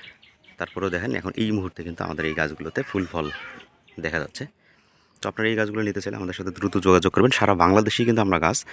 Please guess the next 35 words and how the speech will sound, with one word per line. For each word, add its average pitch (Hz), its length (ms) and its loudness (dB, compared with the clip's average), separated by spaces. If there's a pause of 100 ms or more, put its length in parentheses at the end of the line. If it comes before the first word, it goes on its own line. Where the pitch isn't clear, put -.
(240)
কুরিয়ারে 107 320 6
পাঠাচ্ছি। 82 360 0 (260)
এছাড়া 110 280 4 (1120)
আপনারা 92 300 0
চাইলে 87 300 4
আপনাদের 90 360 -2
পছন্দের 90 380 0
গাছ, 85 160 2 (100)
যে 87 120 -2
কোনো 90 180 0
ধরনের 82 360 -2
দেশি 92 240 6
বিদেশি 85 320 0
গাছের 82 240 -4
চারা, - 220 -2 (380)
আপনারা - 220 2
আমাদের 82 220 2
কাছ - 140 -8
থেকে 90 220 0
জাত, 98 260 2 (120)
সঠিক 107 360 4
গ্যা-, 92 220 4
জাতের 87 280 2
গ্যারান্টি 87 420 2
সহকারে 82 260 -4
আপনারা - 240 -10 (420)
এই - 80 -2
গাছগুলো 87 260 0
নিতে 87 200 -4
পারবেন। 82 280 0 (1500)
ভালো 98 180 4
লাগলে 98 260 4
আমাদের 90 340 0
এই 87 100 0
ভিডিওটা 85 440 -4